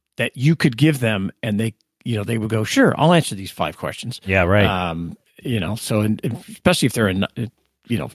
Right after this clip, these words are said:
Speaker 1: simple and innocuous, you know, that kind of
Speaker 2: Yeah.
Speaker 1: thing.
Speaker 2: Yeah, you wanna keep it
Speaker 1: But
Speaker 2: easy.
Speaker 1: that
Speaker 2: There's, yeah, there's all
Speaker 1: Yeah.
Speaker 2: kinds of,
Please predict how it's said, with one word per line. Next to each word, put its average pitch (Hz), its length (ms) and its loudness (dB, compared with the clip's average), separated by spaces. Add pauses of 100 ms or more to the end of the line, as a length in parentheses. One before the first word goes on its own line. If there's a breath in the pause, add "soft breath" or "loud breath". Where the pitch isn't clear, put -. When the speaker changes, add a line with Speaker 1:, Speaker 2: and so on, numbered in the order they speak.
(160)
Speaker 1:
simple 98 560 2
and 101 80 -2
innocuous, 95 680 -6
you - 60 -20
know, - 80 -14
that 123 160 -8
kind - 140 -6
of 339 60 -4
Speaker 2:
Yeah. - 60 -2
Speaker 1:
thing. - 300 -12
Speaker 2:
Yeah, 190 140 4
you 170 160 6
wanna 190 140 4
keep 139 180 2
it 131 40 2
Speaker 1:
But 117 40 4
Speaker 2:
easy. 123 380 6
Speaker 1:
that 110 140 -2
Speaker 2:
There's, 147 200 2
yeah, 156 160 4
there's 127 180 2
all 143 120 6
Speaker 1:
Yeah. - 120 4
Speaker 2:
kinds 123 300 2
of, 110 240 0